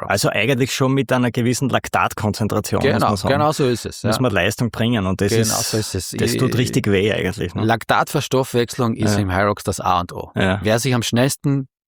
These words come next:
Speaker 1: wieder erholen kann, wer am effizientesten bei den Übungen ist, der
Speaker 2: Mhm.
Speaker 1: gewinnt.
Speaker 2: Mhm.
Speaker 1: Ja.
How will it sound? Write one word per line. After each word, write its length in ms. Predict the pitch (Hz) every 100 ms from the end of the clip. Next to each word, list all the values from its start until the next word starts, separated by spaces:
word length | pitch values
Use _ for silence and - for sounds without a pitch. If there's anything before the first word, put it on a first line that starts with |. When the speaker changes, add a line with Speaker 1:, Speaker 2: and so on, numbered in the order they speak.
| -
Speaker 1:
wieder 220 | 110 107
erholen 420 | 98 92 120 135
kann, 260 | - 113 101
wer 200 | 98 92
am 100 | 92
effizientesten 800 | 98 104 - 120 131 131 - 110
bei 120 | 101
den 160 | 92
Übungen 380 | 95 117 123 110
ist, 300 | 104 98 - - - -
der 180 | - 95
Speaker 2:
Mhm. 40 |
Speaker 1:
gewinnt. 420 | 95 87 - - _
Speaker 2:
Mhm. 200 | 101 98
Speaker 1:
Ja. 160 | 92 104